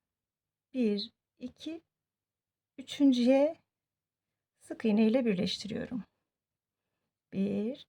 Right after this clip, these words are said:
iki, üç, dört. Bir, iki, üçüncüye sık iğne ile birleştiriyorum. Sekiz tane olana kadar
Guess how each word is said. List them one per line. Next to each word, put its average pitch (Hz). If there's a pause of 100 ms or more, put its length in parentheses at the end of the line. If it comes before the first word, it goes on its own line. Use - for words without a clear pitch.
iki, 214 (180)
üç, 226 (420)
dört. 190 (1200)
Bir, 240 (140)
iki, -
üçüncüye 233 (1400)
sık 262
iğne 202
ile 254
birleştiriyorum. - (1040)
Sekiz -
tane 226
olana 233
kadar 254